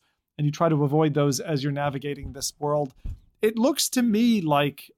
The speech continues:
uh, s-, not far flung from some burnt out Soviet nation or something, right? And, um, the, the, the actual kind of horror or suspense element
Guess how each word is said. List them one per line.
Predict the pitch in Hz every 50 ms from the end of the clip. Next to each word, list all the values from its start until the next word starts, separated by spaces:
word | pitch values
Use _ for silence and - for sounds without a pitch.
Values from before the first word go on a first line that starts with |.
| _ _ _ -
uh, | - 156 156 151 151 147 147 147 143 135 151 - _ _ _ _ _
s-, | - - - - - - - _ - 190 196 -
not | - 156 160 156 156 151 -
far | - 156 151 151
flung | - - 180 175 175 170 165
from | 151 - 160 151
some | 139 - 175 170 160 151 147 - _ _ _ -
burnt | 165 170 180 156 -
out | 180 165 165 170 156
Soviet | - - 180 180 160 170 170 165 151 170
nation | 175 208 240 - - 185 147 139
or | 139 135
something, | 120 - 151 135 123 - 135 123 117
right? | 120 135 151 185 202 -
And, | - 170 151 147 151 151 147 147
um, | 143 139 139 135 139 127 - _ _ _ _ _ _ _ -
the, | - 147 151 151 151 147 147 -
the, | 151 156 180 - - -
the | 190 156 165
actual | 180 185 196 - - 196 180 175 175 170 160 151 147 143 - _ _ _ _ _ _
kind | - 175
of | 160 - - _ _ _ _ _ _ _ _ _ _ _ - -
horror | - - 190 190 202 214 214 208 190
or | 170
suspense | 151 - 165 - - - 190 208 196 -
element | 247 247 262 269 277 285 339